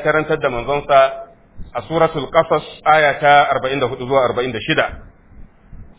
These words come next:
Sai Allah, bayan ya ba da labarin Annabi Musa, sai Allah madaukake cewa Annabi sallallahu alaihi wasallam, "Wa ma kunta bijanibil garbiyyi id qabayna ila Musa al-amra." Ya kai Muhammad,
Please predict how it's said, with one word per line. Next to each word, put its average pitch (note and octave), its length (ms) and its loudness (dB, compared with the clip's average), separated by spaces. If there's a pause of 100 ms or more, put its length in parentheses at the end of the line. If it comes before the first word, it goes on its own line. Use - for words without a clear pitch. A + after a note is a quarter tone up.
Sai E3 80 -2
Allah, D#3+ 320 0
bayan E3+ 260 4
ya E3+ 220 4
ba E3+ 140 4
da D3+ 120 -2
labarin D3+ 380 4
Annabi C3+ 260 -4
Musa, A2+ 320 -6
sai D3+ 160 -2
Allah D#3 160 2
madaukake C#3+ 400 -4 (140)
cewa C#3 180 2
Annabi B2+ 240 -2
sallallahu B2 380 2
alaihi B2 160 -4
wasallam, G2+ 220 -6 (340)
"Wa B2 180 4
ma D3+ 320 4
kunta E3+ 400 -2
bijanibil D3 880 -2
garbiyyi B2+ 880 -2 (160)
id G3 140 4 (100)
qabayna D3+ 560 2
ila B2+ 220 2
Musa C3+ 340 -8
al-amra." A2+ 460 -4 (320)
Ya D3 160 0
kai E3 160 0
Muhammad, C3 440 -2